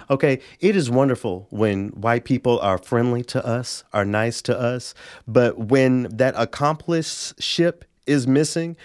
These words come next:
when actual action isn't happening, what, what good is it? What good is that, uh, good, innocent rapport between Meghan Markle and the Queen of England if the Queen isn't gonna have her back? They all the way over here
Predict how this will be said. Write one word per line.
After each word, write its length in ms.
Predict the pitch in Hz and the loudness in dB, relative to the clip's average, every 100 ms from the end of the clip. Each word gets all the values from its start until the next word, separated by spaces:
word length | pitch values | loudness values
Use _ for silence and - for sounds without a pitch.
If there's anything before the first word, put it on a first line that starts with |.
| - | -6
when 180 | 110 110 | -2 0
actual 840 | 117 139 151 - 143 131 123 113 - | 2 0 0 2 4 4 2 -2 -2
action 640 | 127 139 - 147 147 151 _ | -2 -2 -2 -2 -4 -10 _
isn't 280 | 135 127 127 | 0 0 0
happening, 540 | 123 139 143 151 151 151 _ - - - | -2 -4 -4 -6 -8 -10 _ -20 -12 0
what, 260 | 160 156 | 2 4
what 240 | 139 170 135 | 2 0 0
good 220 | 165 165 | -2 0
is 160 | 101 | -2
it? 100 | 92 113 | -4 0
What 240 | 156 160 | 2 2
good 220 | 131 165 | 2 2
is 140 | 156 120 | 0 0
that, 300 | 127 120 - _ | -2 -4 -12 _
uh, 300 | 127 123 110 - _ 156 113 | 0 0 0 -4 _ -10 -2
good, 520 | 135 147 143 127 113 _ _ | 2 4 4 0 -6 _ _
innocent 420 | 143 151 147 139 117 | 0 0 0 -2 -2
rapport 540 | 110 - 151 101 107 - - | -4 0 0 0 -2 -8 -8
between 380 | 120 - 139 113 | -6 -2 0 2
Meghan 240 | 123 135 120 | 2 2 0
Markle 520 | 127 135 127 110 113 _ - _ | 0 -2 -4 -6 -8 _ -20 _
and 440 | 113 107 104 98 98 - | -2 0 -2 -4 -10 -8
the 120 | 113 | -6
Queen 280 | - 143 135 | 0 2 4
of 120 | 110 | 2
England 400 | 120 151 110 101 113 | 2 2 0 -2 -2
if 140 | 117 | -4
the 100 | 113 | -4
Queen 380 | - 147 143 139 | -2 0 2 2
isn't 240 | 131 127 | 2 0
gonna 240 | 117 117 117 | 0 -2 0
have 240 | 139 120 | -2 0
her 140 | 127 104 | -2 0
back? 380 | 110 139 85 | 0 0 -2
They 140 | 123 139 | 0 2
all 200 | 143 143 | 2 2
the 80 | 123 | 2
way 120 | 127 | 0
over 280 | 120 117 104 | 0 0 -2
here 400 | 117 160 95 | 0 0 0